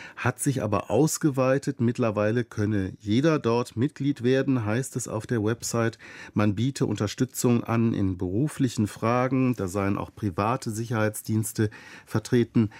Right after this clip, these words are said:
Und dann geriet dieser Verein ins Visier der Bundesanwaltschaft, weil der Bundeswehrsoldat Franco A., das war derjenige, der sich als syrischer Flüchtling ausgegeben hatte,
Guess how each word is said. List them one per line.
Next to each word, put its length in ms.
Und 180
dann 180
geriet 340
dieser 280
Verein 600
ins 280
Visier 380
der 120
Bundesanwaltschaft, 1160
weil 200
der 240
Bundeswehrsoldat 800
Franco 640
A., 420
das 220
war 140
derjenige, 460
der 120
sich 160
als 180
syrischer 480
Flüchtling 480
ausgegeben 640
hatte, 280